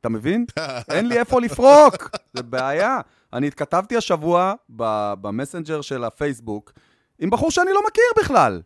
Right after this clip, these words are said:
Speaker 2: וואו.
Speaker 1: והוצאתי עליו את העצבים, מסכן.
Speaker 2: הכי טוב.
Speaker 1: כן, הוא גם הוציא עליי, זה בסדר.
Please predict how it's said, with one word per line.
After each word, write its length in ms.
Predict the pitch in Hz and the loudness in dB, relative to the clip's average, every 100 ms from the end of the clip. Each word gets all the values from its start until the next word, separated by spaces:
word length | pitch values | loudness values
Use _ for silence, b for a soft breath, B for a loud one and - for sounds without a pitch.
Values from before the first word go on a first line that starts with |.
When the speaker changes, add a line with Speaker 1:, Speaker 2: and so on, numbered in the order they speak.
| _ _ _ | _ _ _
Speaker 2:
וואו. 260 | 104 147 92 | -8 -8 -6
Speaker 1:
והוצאתי 420 | 131 - 190 185 | -6 -2 -4 0
עליו 140 | 165 143 | -2 -2
את 80 | |
העצבים, 460 | 143 123 113 107 95 | -4 -4 -6 -8 -8
מסכן. 240 | 92 - | -10 -12
Speaker 2:
הכי 200 | 87 123 | -10 -10
טוב. 320 | 127 110 90 _ | -10 -12 -12 _
Speaker 1:
כן, 180 | 107 87 | -16 -14
הוא 160 | 90 | -14
גם 100 | 139 | -12
הוציא 220 | 123 - 123 | -14 -10 -10
עליי, 240 | 123 107 | -8 -8
זה 60 | 92 | -10
בסדר. 300 | - 101 80 | -12 -12 -14